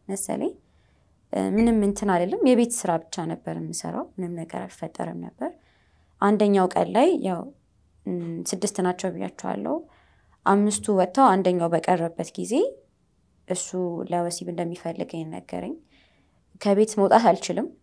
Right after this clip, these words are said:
እቃ ምንም አልገዛም፣ ያው ቤት ውስጥ ብቻ ነው የምቀመጠው። ከዛ ምንም አማራጭ እንደሌለኝ ስለሆነ ያሰብኩት ያው ለነፍሴም ነበር የፈራው-፣ የፈራሁት።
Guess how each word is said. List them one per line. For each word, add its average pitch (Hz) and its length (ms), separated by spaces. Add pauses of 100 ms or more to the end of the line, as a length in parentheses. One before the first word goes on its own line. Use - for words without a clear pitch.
(240)
እቃ - 120 (100)
ምንም 214 260
አልገዛም፣ 175 460 (800)
ያው 175 120
ቤት 185 160
ውስጥ - 160
ብቻ 180 240
ነው 190 140
የምቀመጠው። 180 600
ከዛ 180 240 (840)
ምንም 262 320
አማራጭ 208 400
እንደሌለኝ 190 440
ስለሆነ 190 320
ያሰብኩት 202 480
ያው 202 160 (580)
ለነፍሴም 196 680
ነበር 180 340
የፈራው-፣ - 480
የፈራሁት። 190 560